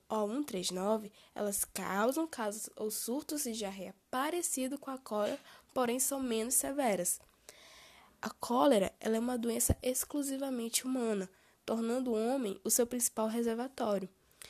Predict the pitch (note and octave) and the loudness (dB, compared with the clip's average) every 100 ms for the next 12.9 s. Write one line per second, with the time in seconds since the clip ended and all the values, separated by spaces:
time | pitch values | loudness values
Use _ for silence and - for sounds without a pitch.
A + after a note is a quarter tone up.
0 | - - - C4 C#4+ C4 G#3 B3 D#4+ - | -20 -20 -4 2 2 2 2 2 2 2
1 | A#3+ A3+ A3 G#3 - G3 G3 F#3 F3+ F3 | 0 0 -2 -4 -2 -2 0 0 0 0
2 | F#3 B3 - F#3+ - - _ - A3+ B3+ | 0 2 0 -2 -8 -20 _ -4 2 2
3 | B3 C4+ A#3 A#3+ C4 - C#4+ D4 C4 D4 | 0 -2 0 0 -2 -2 2 4 4 2
4 | E4 B3+ G3+ G3+ - - _ - - - | 2 2 2 0 -6 -14 _ -20 -12 -12
5 | - - - _ - A#3 B3+ C4 C4 - | -12 -20 -20 _ 0 0 2 -2 0 2
6 | - A3+ C#4+ C4+ - - - G#3+ G3+ G3 | 2 2 2 -2 -6 -12 -8 -4 -2 -2
7 | F#3+ G3 F#3+ G3+ G3 - G3 E3+ - - | -2 -2 -2 -2 -2 -2 -2 -4 -6 -2
8 | G3+ A#3 B3 - A3+ - A#3+ B3 B3+ B3 | 0 2 -2 -2 -8 -4 -4 -4 -6 -6
9 | A#3+ A3 G#3+ C#4 D4+ - B3+ B3 A#3 A3 | -4 -2 -4 -4 -6 -4 -4 -2 -2 -2
10 | G3 - - - G3+ F#3+ F3+ F#3 F3+ A#3 | -4 -2 -4 -6 -6 -6 -4 -4 -2 -2
11 | A#3+ G#3 - - - - B3 B3+ B3 A3 | 0 0 -2 -12 -8 -2 0 4 4 4
12 | A#3+ D4+ - C4 B3 G3+ F#3 G#3 D#4 | 4 2 2 4 6 4 4 2 0